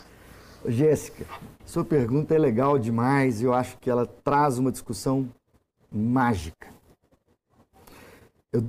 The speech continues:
dei aula na Faculdade de Medicina há muitos anos e eu defendia com, com os alunos lá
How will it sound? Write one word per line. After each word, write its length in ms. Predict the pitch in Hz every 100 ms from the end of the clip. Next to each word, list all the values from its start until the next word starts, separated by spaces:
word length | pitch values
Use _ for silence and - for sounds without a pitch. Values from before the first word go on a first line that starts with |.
| -
dei 140 | 117
aula 160 | 131 151
na 80 | 143
Faculdade 340 | 151 - 135
de 60 | 123
Medicina 300 | 135 - 143
há 20 |
muitos 360 | 131 247 185 110
anos 460 | 104 90 - - _ _ _ _ - _ - _ _ -
e 1080 | 139 143 151 151 147 147 143 135 127 120 98 - - _ _ _ _ _ _ _ -
eu 100 | 147
defendia 520 | 156 165 151 135 170
com, 360 | - 143 135 -
com 240 | - 135
os 140 | 135 123
alunos 460 | 120 139 135 120
lá 320 | 135 160 175